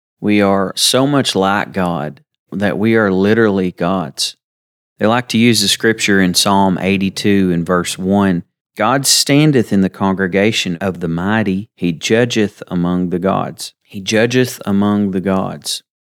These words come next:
those that were looked upon as gods, those that were worshiped as gods, those mighty men, those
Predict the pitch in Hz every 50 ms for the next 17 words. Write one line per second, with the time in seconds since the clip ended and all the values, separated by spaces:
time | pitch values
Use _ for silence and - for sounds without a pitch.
0 | _ _ - 92 101 107 110 110 104 - - 104 - - 98 98 95 98 101 -
1 | - 104 95 - - 98 95 95 95 90 85 - 80 90 90 87 82 - _ -
2 | 85 - - 92 82 67 - - - - - - 92 95 104 110 113 113 104 -
3 | 107 98 90 85 95 87 85 80 85 92 95 - - - - - - 87 82 80
4 | 80 - - 87 90 90 87 82 78 - - - _ _ _ _ _ _ _ _
5 | _ - 98 98 107 117 120 113 101 - - - _ _ _ _ _ _ _ _
6 | - 90 87 92 95 104 104 101 101 92 87 82 82 80 82 82 80 92 98 107
7 | 113 113 107 - -